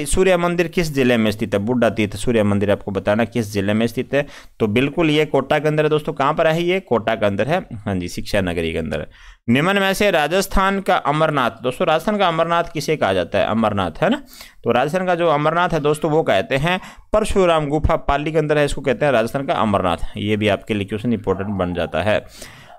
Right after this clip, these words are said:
राजस्थान का एकमात्र लक्ष्मण मंदिर, दोस्तों ये क्वेश्चन इंपॉर्टेंट है, लक्ष्मण मंदिर किस जिले में स्थित है? एकमात्र राजस्थान का एकमात्र मंदिर है लक्ष्मण मंदिर, ये बताना है कहाँ पर है। तो ये साथियों है आपका भरतपुर में है। ये कहाँ पर है? भरतपुर में, आपका ध्यान रखिएगा।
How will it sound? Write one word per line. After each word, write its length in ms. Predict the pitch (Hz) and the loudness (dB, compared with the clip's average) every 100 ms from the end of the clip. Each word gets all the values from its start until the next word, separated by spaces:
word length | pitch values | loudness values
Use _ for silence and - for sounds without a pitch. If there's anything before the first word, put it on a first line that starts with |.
| - | -2
राजस्थान 380 | 143 180 214 214 | -2 0 -2 2
का 60 | |
एकमात्र 380 | 214 202 208 208 | 2 2 0 0
लक्ष्मण 360 | 185 196 - 175 | 0 0 0 0
मंदिर, 260 | 143 131 | 2 2
दोस्तों 260 | 120 147 185 | 2 2 2
ये 160 | 147 170 | 0 0
क्वेश्चन 260 | 165 151 | 0 0
इंपॉर्टेंट 360 | 135 120 120 123 | 0 2 2 2
है, 60 | 143 | 2
लक्ष्मण 300 | 156 180 196 | 0 0 0
मंदिर 220 | 190 190 | 2 0
किस 220 | 190 196 | 0 0
जिले 200 | 165 160 | 2 2
में 80 | 160 | 2
स्थित 220 | 160 165 165 | 0 0 2
है? 120 | 156 | 4
एकमात्र 380 | 135 147 151 151 | 4 2 0 2
राजस्थान 300 | 139 131 143 | 0 0 -2
का 80 | 139 | 0
एकमात्र 380 | 139 151 147 143 120 - 104 - | 0 -2 -2 -2 -4 -6 -12 -10
मंदिर 360 | 120 113 117 123 | -6 -2 0 2
है 100 | 151 | 2
लक्ष्मण 340 | 143 143 151 | 2 0 0
मंदिर, 320 | 107 95 87 - - - _ - | 0 0 -4 -8 -20 -20 _ -2
ये 80 | |
बताना 320 | 151 160 165 175 | 0 2 2 2
है 60 | |
कहाँ 200 | 160 143 | 2 0
पर 160 | 160 170 | 2 2
है। 180 | 170 196 - - - | 2 -2 -12 -18 -2
तो 80 | 131 | 0
ये 220 | 123 165 | 2 2
साथियों 500 | 160 165 160 202 196 | 2 0 2 2 2
है 140 | 165 190 | 4 4
आपका 440 | 170 - - 180 | 2 2 2 2
भरतपुर 480 | 180 117 113 - 175 | 2 0 0 -2 -2
में 120 | 175 160 | 0 0
है। 200 | 110 80 | 0 0
ये 120 | 123 | 0
कहाँ 200 | 139 165 | 0 0
पर 160 | 180 175 | 2 0
है? 200 | 180 185 | 2 0
भरतपुर 480 | 117 120 123 - 117 | 2 0 0 -2 0
में, 140 | 104 | 2
आपका 300 | 95 - 160 | 0 0 0
ध्यान 240 | 143 101 90 | 2 0 0
रखिएगा। 380 | 87 92 80 | -2 -2 -2